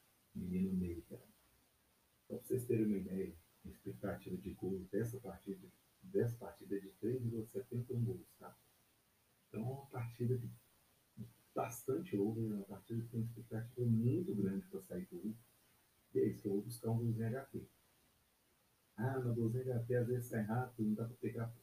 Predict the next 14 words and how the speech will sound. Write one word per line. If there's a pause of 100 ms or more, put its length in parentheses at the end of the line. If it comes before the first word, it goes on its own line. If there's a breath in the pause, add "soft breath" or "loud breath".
cara,
não
dá
pra
pegar,
beleza. (960)
Não
tem
problema. (680)
Tô
de
fora
do
mercado,